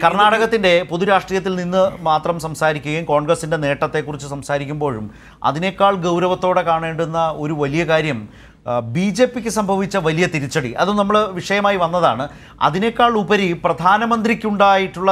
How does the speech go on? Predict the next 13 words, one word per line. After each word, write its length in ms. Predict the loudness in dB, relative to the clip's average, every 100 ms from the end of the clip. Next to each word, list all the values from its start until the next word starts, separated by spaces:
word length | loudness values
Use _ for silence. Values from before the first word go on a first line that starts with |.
| 0
തിരിച്ചടി 400 | -2 -2 0 0 0
എന്നതുകൂടി 420 | -2 -2 -2 -2 -2
ഇതിലില്ലേ? 340 | -2 0 -2 -4 -12 0
കാരണം 240 | 0 2 2 2
കോ-, 180 | 2 0 -4
ബി 100 | 0
ജെ 80 | 0 0
പിയുടെ 240 | 2 2 2
പ്രശ്നം, 340 | -2 -2 -4 -4 -12 -8 0
അതുപോലെ 280 | 0 2 0 0
ഭരണവിരുദ്ധ 460 | 0 0 0 -4 -4
വികാരം, 300 | 2 2 2 -2
ഇതിനെയെല്ലാം 460 | -2 0 2 2